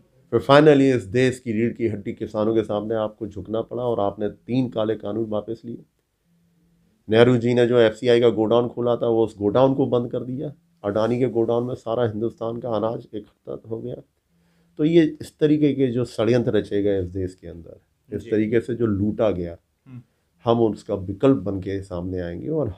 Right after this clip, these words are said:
Speaker 1: हम प्रदेश की और देश की और वर्तमान ज़िले की जनता से यही कहेंगे कि पुनः अपने परिवार पे, अपने हम जैसे कार्यकर्ताओं पे विश्वास करें,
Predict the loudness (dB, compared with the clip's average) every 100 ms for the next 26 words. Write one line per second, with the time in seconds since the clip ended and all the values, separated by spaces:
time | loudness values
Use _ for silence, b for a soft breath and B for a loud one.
0 | -4 -4 -4 -8 _ _ _ _ _ -6
1 | 2 4 4 0 -8 -6 -8 _ _ _
2 | _ -12 -2 0 0 -4 -10 -10 -14 _
3 | _ _ _ _ _ _ -6 -2 -2 -2
4 | 0 0 0 -2 -4 -4 -6 -10 -10 -8
5 | -8 -8 -8 -6 -6 -8 -12 -12 -14 _
6 | _ -18 -16 -12 -4 -2 -2 -4 -12 -10
7 | -10 -8 -8 -8 -10 -14 -14 _ _ -20
8 | -18 -8 -6 -6 -6 -4 -4 -4 -8 -10
9 | -12 _ _ _ _ _ -14 -10 -8 -8
10 | -10 -8 -10 -8 -12 -12 -12 -12 -12 -14